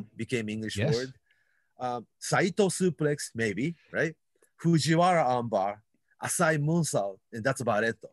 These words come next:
Speaker 2: Yeah, I, I heard Orihara moonsault. I've heard all. The, there's, uh,
Speaker 1: Oh, okay, Spider German. Yeah.
Speaker 2: Spider Ge-, yeah,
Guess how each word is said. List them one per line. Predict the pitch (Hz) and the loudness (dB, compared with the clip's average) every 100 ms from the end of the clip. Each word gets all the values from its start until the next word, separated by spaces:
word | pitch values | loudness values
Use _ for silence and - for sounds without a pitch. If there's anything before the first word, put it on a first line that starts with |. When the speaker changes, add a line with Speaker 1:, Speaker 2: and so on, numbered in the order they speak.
| _ | _
Speaker 2:
Yeah, | 113 123 | -8 -4
I, | 139 147 139 | 0 0 2
I | |
heard | 123 131 123 | 0 0 -2
Orihara | 123 135 139 147 | 0 0 2 2
moonsault. | 139 127 135 - 147 143 139 | 2 2 2 0 0 0 0
I've | 107 95 | -4 -4
heard | 113 101 98 | -4 -4 -6
all. | 98 113 - | -6 -8 -8
The, | 113 - _ _ | -20 -20 _ _
there's, | 110 156 175 135 | -2 0 0 -2
uh, | 175 165 160 - _ _ - | -2 -2 -2 -6 _ _ 0
Speaker 1:
Oh, | 180 180 | 4 4
okay, | 151 | 4
Spider | 135 - 196 196 180 | 0 2 4 6 4
German. | 143 151 147 170 165 - | 4 4 4 2 0 -4
Yeah. | 120 131 156 | 2 4 4
Speaker 2:
Spider | 160 | 0
Ge-, | 143 | -2
yeah, | 165 | -2